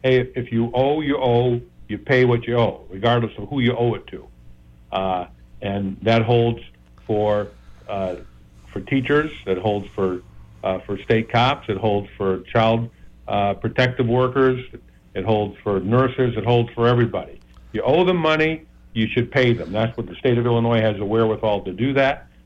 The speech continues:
uh, and they should be doing that rather than giving these hands out to the Chicago Mercantile Exchange and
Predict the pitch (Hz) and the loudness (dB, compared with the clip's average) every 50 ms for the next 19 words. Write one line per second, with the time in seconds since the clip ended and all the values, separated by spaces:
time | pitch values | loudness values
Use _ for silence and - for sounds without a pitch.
0 | - - - - - 101 98 98 98 95 95 95 - - - - - 98 104 107 | -20 -20 -14 -6 -4 -2 0 0 0 -2 -2 -4 -8 -16 -18 -12 -8 -4 -4 -4
1 | - - 110 101 107 101 110 123 123 117 113 120 123 123 123 120 - 107 107 107 | -2 -2 -2 -2 -2 0 2 2 2 4 4 4 4 4 2 0 0 0 0 2
2 | 104 101 101 101 101 98 117 117 107 104 101 98 - - - 120 123 127 123 117 | 2 0 -2 -4 -2 0 0 0 0 -2 -6 -6 -6 -2 0 2 4 4 4 4
3 | 107 98 98 98 - - - - - - - - - - - - 110 101 98 95 | 2 2 2 0 -2 -6 -12 -20 -20 -20 -20 -20 -20 -18 -8 -4 -2 0 0 0
4 | 95 92 90 - - - - - - - - 117 - 127 120 113 107 104 101 104 | -2 -4 -6 -8 -14 -20 -20 -20 -14 -8 -6 -2 0 2 2 2 2 0 0 0
5 | 117 120 120 117 104 98 104 98 98 92 - - - 104 101 107 104 92 90 90 | 0 0 0 -2 -4 -4 -4 -4 -6 -6 -6 -6 -4 -2 -2 -2 -2 -4 -4 -6
6 | 90 | -8